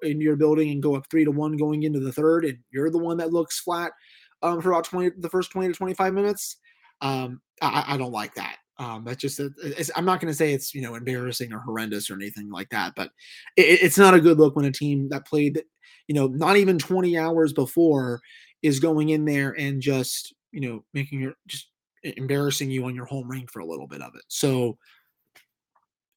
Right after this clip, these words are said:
uh, wh-, whatever, um, I guess. But, you know, to the good parts, at least, another big takeaway that I have,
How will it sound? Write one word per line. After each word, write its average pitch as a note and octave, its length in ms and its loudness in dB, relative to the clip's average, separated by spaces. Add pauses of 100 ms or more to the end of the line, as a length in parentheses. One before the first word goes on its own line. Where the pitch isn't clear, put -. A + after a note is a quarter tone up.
(180)
uh, D#3+ 60 -8
wh-, F3 260 -6
whatever, B2 540 2
um, A2+ 340 -8 (580)
I A#2+ 160 -4
guess. A#2 440 -4
But, C#3+ 280 2 (340)
you D3+ 80 -2
know, C#3 280 0 (140)
to G3+ 100 8
the F#3 120 10
good G3+ 280 4
parts, F#3 360 4
at E3 180 2
least, E3+ 580 -4
another D#3+ 280 -2
big D#3 200 0
takeaway E3 440 2
that D#3+ 100 2
I D3+ 80 -2
have, D3+ 440 -2